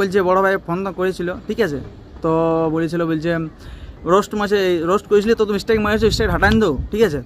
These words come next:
তো বলছে স্ট্রাইকটা তো হাঁটান দেবো, কিন্তু তোমাকে বলছে একটা ইস-, একটা আমার নিয়ে ভিডিও বানাতে হবে, আর ওটার থেকে, ওটার মধ্যে তোমাকে সরি বলতে হবে, ঠিক আছে? তো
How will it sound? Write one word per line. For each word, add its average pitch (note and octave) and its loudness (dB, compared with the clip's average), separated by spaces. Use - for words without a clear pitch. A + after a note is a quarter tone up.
তো F3 -4
বলছে F3 2
স্ট্রাইকটা A#3+ 0
তো A3 2
হাঁটান G3 2
দেবো, A3+ 6
কিন্তু G3 -6
তোমাকে A3+ 4
বলছে A#3 4
একটা A3+ 2
ইস-, F#3+ 0
একটা - 2
আমার F3+ 4
নিয়ে G#3+ 0
ভিডিও F#3+ 4
বানাতে G#3+ 0
হবে, A#3 2
আর E3+ 0
ওটার G#3 -2
থেকে, A3+ -2
ওটার G3+ 0
মধ্যে A3 0
তোমাকে A3 2
সরি A#3 4
বলতে G3+ 6
হবে, C3 -4
ঠিক A#3 2
আছে? C#3+ 2
তো - 4